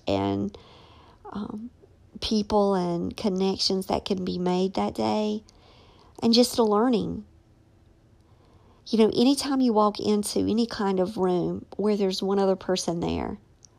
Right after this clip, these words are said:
you're learning. Any meeting,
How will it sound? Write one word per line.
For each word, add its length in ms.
you're 220
learning. 480
Any 260
meeting, 560